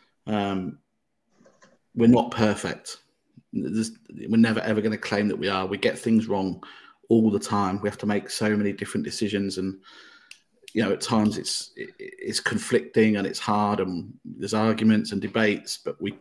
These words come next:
try our best to find a fair and equitable solution, you know, within the framework of the rules as, as, as they are. There's eighty-five teams in this league.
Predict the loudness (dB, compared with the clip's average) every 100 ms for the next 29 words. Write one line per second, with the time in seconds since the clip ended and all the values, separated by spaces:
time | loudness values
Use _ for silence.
0 | -8 2 4 4 2 0 2 2 0 -6
1 | -8 -16 -20 -20 -20 _ -6 0 2 2
2 | -2 -6 -14 _ _ -8 -2 0 0 -2
3 | -4 -8 -8 -6 0 2 2 0 -4 -8
4 | -10 -8 -8 -8 -2 0 0 -4 -4 -8
5 | _ _ _ _ _ _ _ -4 -2 -2
6 | -8 -14 -20 -20 -2 2 4 4 2 0
7 | 0 2 0 0 0 0 0 -2 -6 -10
8 | -14 -8 -6 -4 -6 -8 -12 -6 -2 -2
9 | -4 -10 -18 _ _ -20 _ _ _ _
10 | _ _ _ _ _ _ _ _ -2 0
11 | 4 4 4 0 2 2 2 2 2 2
12 | -2 -4 0 0 0